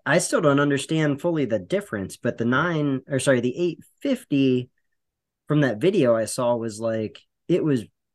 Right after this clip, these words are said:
very visible to the eye, and the nine forty, um,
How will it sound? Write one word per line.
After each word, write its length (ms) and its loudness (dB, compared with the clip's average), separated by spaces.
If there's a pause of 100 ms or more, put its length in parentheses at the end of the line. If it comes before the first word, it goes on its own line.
(160)
very 300 4
visible 380 2
to 120 -10
the 220 -4
eye, 460 -2
and 140 -6
the 60 -4
nine 400 -2
forty, 760 -4 (680)
um, 580 -2